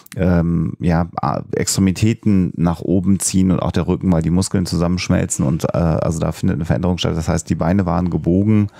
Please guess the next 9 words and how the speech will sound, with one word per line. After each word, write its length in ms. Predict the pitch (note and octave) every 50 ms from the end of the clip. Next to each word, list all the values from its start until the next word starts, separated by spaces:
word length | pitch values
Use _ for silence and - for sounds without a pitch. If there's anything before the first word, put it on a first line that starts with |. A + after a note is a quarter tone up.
| - - - - - - - - - _
ähm, 500 | - E2+ E2+ E2 E2 D#2+ E2 E2 E2 - - -
und 200 | - E2 D#2 -
man 120 | E2 E2+
konnte 240 | - F2+ E2+ G2+ F2
aber 120 | D#2 F2
ihr 140 | E2+ A#1+ C#2
Gesicht, 540 | D#2+ E2+ D2+ F2 F#2 - - - - - - _ _ _ _ _ _ _ _ -
äh, 60 | - D2+
äh, 540 | D#2+ D#2 - - - - - - E2+ F2